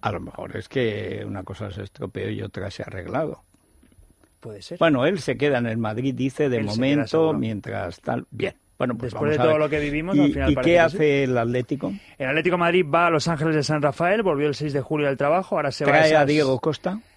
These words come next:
Speaker 2: Parece que sí, igual que Vitolo. El tema es ver cómo consigue esa fórmula para que se marche cedido o esté, como estuvo en la época que tuvo una lesión importante del cruzado, que estuvo seis meses sin jugar, luego se salió en el Rayo Vallecano, hizo un mes de enero hasta junio tremendo y el Atlético de Madrid a partir de ahí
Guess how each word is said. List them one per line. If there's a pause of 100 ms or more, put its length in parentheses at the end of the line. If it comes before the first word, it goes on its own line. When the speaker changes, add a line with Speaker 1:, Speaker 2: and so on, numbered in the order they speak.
(120)
Speaker 2:
Parece
que
sí,
igual
que
Vitolo.
El
tema
es
ver
cómo
consigue
esa
fórmula
para
que
se
marche
cedido
o
esté, (100)
como
estuvo
en
la
época
que
tuvo
una
lesión
importante
del
cruzado, (300)
que
estuvo
seis
meses
sin
jugar,
luego
se
salió
en
el
Rayo
Vallecano, (580)
hizo
un
mes
de
enero
hasta
junio
tremendo
y
el
Atlético
de
Madrid
a
partir
de
ahí